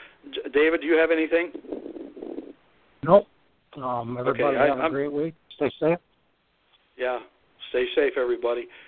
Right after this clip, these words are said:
Speaker 1: If you, you found any value in this, there's a lot of stuff going on. Uh, let somebody know. Tell your friend. Just one friend would be good.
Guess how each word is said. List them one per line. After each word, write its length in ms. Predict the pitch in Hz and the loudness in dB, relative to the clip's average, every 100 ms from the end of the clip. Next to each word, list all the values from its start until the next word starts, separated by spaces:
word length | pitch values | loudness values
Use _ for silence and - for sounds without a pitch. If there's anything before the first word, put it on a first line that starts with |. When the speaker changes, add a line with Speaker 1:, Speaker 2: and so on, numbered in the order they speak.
| - | -10
Speaker 1:
If 80 | 123 | -6
you, 200 | - 131 135 | 0 0 0
you 120 | 131 | -8
found 280 | - 165 170 | 0 2 4
any 160 | 165 156 | 4 4
value 420 | 156 170 160 135 | 4 4 2 0
in 100 | 123 | -2
this, 140 | 120 127 | -2 -2
there's 140 | 127 107 | -6 -2
a 40 | |
lot 180 | 120 139 | 2 2
of 60 | 147 | 0
stuff 180 | - 165 - | 0 0 0
going 240 | 127 120 | -6 -4
on. 240 | 117 117 120 - - - _ | -4 -6 -10 -16 -20 -20 _
Uh, 360 | - 117 117 113 - _ 104 | 0 4 4 2 -6 _ 0
let 140 | 143 - | 0 2
somebody 320 | 156 156 156 | 2 2 2
know. 320 | 156 170 135 - - | 0 2 0 -2 -6
Tell 120 | 135 | -4
your 140 | 139 - | -4 -2
friend. 280 | 160 139 123 - _ - _ _ | -2 -2 -6 -20 _ -20 _ _
Just 180 | 127 127 | -10 0
one 200 | 139 170 | 0 0
friend 200 | - 113 | -2 -6
would 100 | 101 | -6
be 120 | 104 113 | -10 0
good. 320 | 151 123 | 0 0